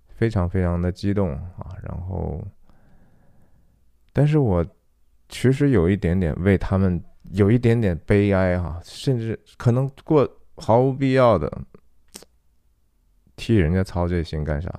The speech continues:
但是我确实有一种预感，也原谅我的乌鸦嘴。我觉得学院把这个，这对年轻人捧得真的太高了，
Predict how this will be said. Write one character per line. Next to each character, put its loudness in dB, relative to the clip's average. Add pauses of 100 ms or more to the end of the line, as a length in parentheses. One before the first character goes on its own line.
但 0
是 0
我 -2
确 -4
实 -4
有 0
一 -2
种 -4
预 -2
感， -10 (520)
也 -10
原 -4
谅 0
我 -6
的 -10
乌 -8
鸦 -4
嘴。 -12 (1300)
我 -2
觉 0
得 2 (840)
学 -2
院 2
把 -2
这 -4
个， -4 (240)
这 -2
对 -2
年 -4
轻 -6
人 -4
捧 -10
得 -8
真 -8
的 -6
太 -6
高 -10
了， -10